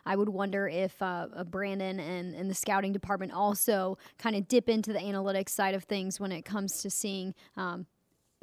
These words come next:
who does play more games than, than another with position groups. And then for the offensive line room,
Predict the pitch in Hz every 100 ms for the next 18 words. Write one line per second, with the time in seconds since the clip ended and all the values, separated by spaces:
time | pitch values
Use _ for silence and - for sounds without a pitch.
0 | - 233 240 220 208 - - 208 202 196
1 | 196 196 190 185 196 - 202 185 180 180
2 | 196 190 190 185 185 180 180 - 202 196
3 | 226 202 247 240 214 185 185 185 - 226
4 | 233 220 - - - - 247 233 240 247
5 | 240 214 214 196 214 269 202 185 196